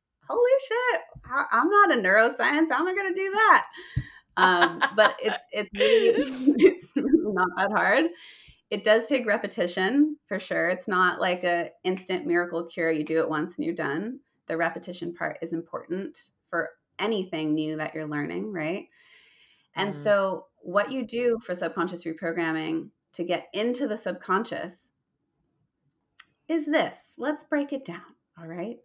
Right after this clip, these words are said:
Speaker 1: So
Speaker 2: Mm.
Speaker 1: right now, Sarah, you and I, and anyone who's listening as well, you're listening to this podcast, you're taking in new information, your analytical mind is on, you're making judgments and opinions.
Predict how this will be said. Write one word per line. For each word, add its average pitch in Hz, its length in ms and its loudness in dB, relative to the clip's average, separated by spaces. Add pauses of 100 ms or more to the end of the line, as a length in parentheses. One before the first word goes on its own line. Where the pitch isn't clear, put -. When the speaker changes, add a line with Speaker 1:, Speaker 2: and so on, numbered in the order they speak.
(400)
Speaker 1:
So 214 240 -6
Speaker 2:
Mm. 180 80 -4
Speaker 1:
right 233 240 2
now, 175 440 0 (140)
Sarah, 170 400 -2 (220)
you 190 160 -4
and 220 100 0
I, 165 200 2
and 196 240 -4
anyone 233 380 0
who's 240 220 -6
listening 190 460 -2
as 196 120 -6
well, 160 360 -8 (300)
you're 180 180 -2
listening 233 400 -4
to 262 80 -12
this 269 220 -4
podcast, 185 800 -2 (340)
you're 170 680 -2
taking 226 380 -6
in 202 180 -4
new 185 220 -4
information, 175 800 -4
your 165 240 -4
analytical 208 520 -2
mind 180 240 0
is 190 140 -6
on, 151 480 0
you're 170 160 0
making 196 420 -2
judgments 185 600 -2
and 190 100 -4
opinions. 170 800 -2